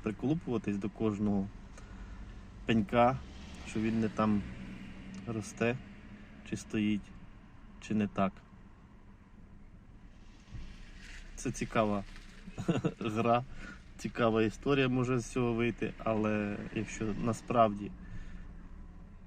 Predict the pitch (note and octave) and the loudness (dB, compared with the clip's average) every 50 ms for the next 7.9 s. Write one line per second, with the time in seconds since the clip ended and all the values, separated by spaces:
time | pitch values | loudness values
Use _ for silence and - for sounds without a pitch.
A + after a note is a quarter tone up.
0 | - - G#2 G#2+ A2 G#2+ - - - A#2+ A#2+ A2+ A2 G2+ G2 G#2 G2 - - A2 | -10 -6 -2 0 0 0 -2 -2 4 8 10 10 10 8 4 -4 -6 -6 -6 -6
1 | - - - A2+ G#2+ G#2 G2+ F#2+ - G#2 F#2+ G#2+ G#2 G#2+ G#2+ G#2 - - G#2 G#2+ | -6 -4 0 0 2 2 0 -2 -4 -4 -2 0 2 2 2 0 -2 -2 -4 -4
2 | - - - - A2+ G#2+ A2 A2+ A2 A2+ A2+ B2 B2+ - - G2+ F#2+ F#2+ - - | -4 -6 -8 -6 -4 0 2 4 4 4 4 2 0 -2 -4 -4 -4 -6 -6 -4
3 | A2 A2+ A2 A2 G#2 F#2 G2 G#2 F#2+ - - A#2+ B2+ E3+ F#3+ - - - - - | -2 0 2 2 2 0 0 -4 -6 -4 -2 -2 0 0 -2 -6 -10 -20 -20 -20
4 | - - - - - - - - - - - - - - - - - - - - | -20 -20 -20 -20 -20 -20 -20 -20 -20 -20 -20 -20 -20 -20 -20 -20 -20 -20 -14 -2
5 | - B2 G#2 - - A#2 G#2+ F#2+ - - - - - - - - - - - - | 2 2 2 2 2 -2 -2 -2 -4 -10 -20 -20 -20 -20 -20 -20 -20 -20 -20 -20
6 | - - - - - - - - A#2 A#2+ C3+ A#2+ F#2+ - - G#2 F#2+ - - - | -20 -20 -20 -20 -20 -12 -6 -2 0 2 2 2 0 -2 -4 -8 -8 -8 -10 -18
7 | - - - - - A2+ G#2+ G#2+ G2 F#2+ - - - A#2 A#2 G#2 F#2+ - | -18 -18 -16 -10 -6 -4 -2 -2 -2 -2 -4 -4 -2 0 0 0 0 -2